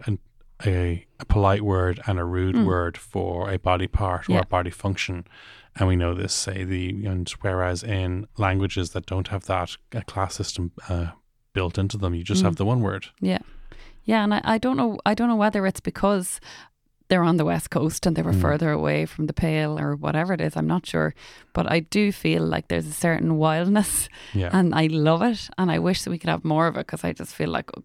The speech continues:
Speaker 2: God, we're so bloody conservative at times."
Speaker 1: <laughs>
Speaker 2: Why? Well, so that's what, one reason why I love the Irish language. And I
Speaker 1: Mm.
Speaker 2: think Flann also loved that, that there was a sense of, um, more of an earthiness. That's what I'd call it, actually,
Speaker 1: Yeah.
Speaker 2: rather than a, than, um,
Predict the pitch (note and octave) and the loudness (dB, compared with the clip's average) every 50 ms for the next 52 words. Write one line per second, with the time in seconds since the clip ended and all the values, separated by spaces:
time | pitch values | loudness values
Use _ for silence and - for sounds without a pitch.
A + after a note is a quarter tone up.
0 | _ - - - - D3+ - - - - - - - D#3+ D#3 - - D#3+ - - | _ -10 -8 -6 -6 -6 -6 -8 -10 -12 -12 -8 -6 -6 -6 -6 -8 -10 -8 -4
1 | - D#3+ E3 D#3+ E3 E3 - - - - E3+ - - D#3+ D#3 - - - - - | -2 -2 0 0 -2 -4 -8 -8 -8 -4 -2 -2 0 0 0 0 0 0 0 -2
2 | - - - - - - - - - - - - - E3+ E3 - F#3 F#3 F3+ E3 | -4 -4 -6 -8 -10 -12 -12 -14 -12 -10 -4 0 2 2 4 4 4 4 4 2
3 | E3 C#3+ - D#3+ - A2 - - - - F#3+ - - G#3 F#3+ G#3+ A3+ - - - | 2 2 0 0 -4 -6 -6 -6 -2 0 0 2 2 2 2 2 0 -2 -2 -4
4 | F#3+ F#3 - E3+ F3+ F#3+ G3 G3 F3+ F3 E3 - D#3+ D3+ D3+ D3 D#3 D3+ D#3+ E3 | -4 -2 0 2 2 2 2 2 2 2 2 2 2 2 2 2 2 2 2 2
5 | E3 E3+ D#3+ D3+ D3+ D#3 D#3 D3 C#3 D3+ D#3 D3+ - D3+ C3+ C3+ C#3+ - - D3+ | 2 4 4 2 2 2 0 0 0 0 -2 0 0 0 0 0 0 0 0 2
6 | D#3 A2 - - E2+ E2+ - - - E3+ E3+ E3 D#3+ D#3+ E3+ E3+ D#3 - - D3+ | 2 4 4 4 4 2 -2 -4 -4 0 2 4 4 4 4 2 2 2 2 0
7 | D#3+ D#3+ - - E3+ D3+ D3 C#3+ - - - - - _ - E3 E3 D#3+ D3+ D3+ | 0 0 0 0 0 0 0 -2 -4 -8 -16 -20 -20 _ -2 0 2 4 4 2
8 | D3+ E3 - - - - E3 D3 - - - - - - _ - E3 D#3+ - D#3 | 0 -4 -6 -4 -4 -4 -4 -6 -10 -12 -16 -20 -20 -20 _ -6 -4 -2 0 -2
9 | D3 - D#3+ D#3 - - E3 D#3+ E3 D#3 - - - - D#3 - - - - D3+ | 0 -2 -2 -2 -2 -2 -2 0 -2 -2 -2 -2 -4 -4 -4 -6 -8 -4 -2 0
10 | C#3+ - D3+ D#3 D#3 - - C#4 F4 F#4 E4 C4+ B3 - - F3+ G#3+ - - - | 0 0 0 -2 -2 2 2 4 4 4 2 0 0 0 0 0 0 2 0 0
11 | - - - - - - - G#3 G3 - G3 F3+ E3 D#3 - - D#3+ D3+ C#3 C#3 | 0 0 -2 -8 -12 -8 -6 -6 -4 -2 0 2 2 2 2 0 0 0 0 -2
12 | - - - - - - - C3+ - - - - - - G#2 F#2 E3 D#3+ D3+ D3+ | -6 -6 -6 -8 -8 -8 -10 -12 -14 -16 -20 -8 -2 0 2 4 4 4 2 2
13 | D3 - D3+ D3 D3 D3 - - D#3 - - D3+ D3 D#3 D#3 D#3 E3 - - D3+ | 0 -2 -2 0 0 -2 -2 -4 -2 0 0 0 0 0 -2 -2 -4 -4 -4 -2
14 | C#3+ D2+ - - - | -2 -2 -4 -4 -6